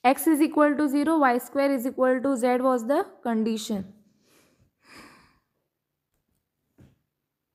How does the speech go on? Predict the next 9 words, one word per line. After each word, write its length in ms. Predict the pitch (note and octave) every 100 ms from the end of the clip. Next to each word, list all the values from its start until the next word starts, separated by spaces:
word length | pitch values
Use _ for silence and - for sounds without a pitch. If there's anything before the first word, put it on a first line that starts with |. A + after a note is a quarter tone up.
| _ _ _ _ -
So 160 | -
x 240 | C#4 C#4+ D4
is 120 | C#4+
equal 280 | C#4+ C#4+ C4+
to 100 | C#4+
zero 460 | B3+ C#4 C#4+ D#4+ - - _ _ _ _ _ _ _ _ _ _ _
and 320 | A#3 B3+ F4 - _ _ _ _ _
y 320 | G3+ A#3 B3
square 640 | C4+ - - D4 D4+ D#4